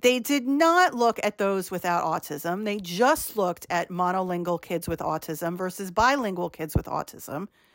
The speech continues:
and looked at their I Q differences in different domains.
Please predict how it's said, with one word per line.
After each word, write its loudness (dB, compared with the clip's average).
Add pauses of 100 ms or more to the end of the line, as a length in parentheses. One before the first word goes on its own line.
(280)
and 6
looked 4
at 0
their 8
I 8
Q 0
differences 0
in -4
different -2
domains. -2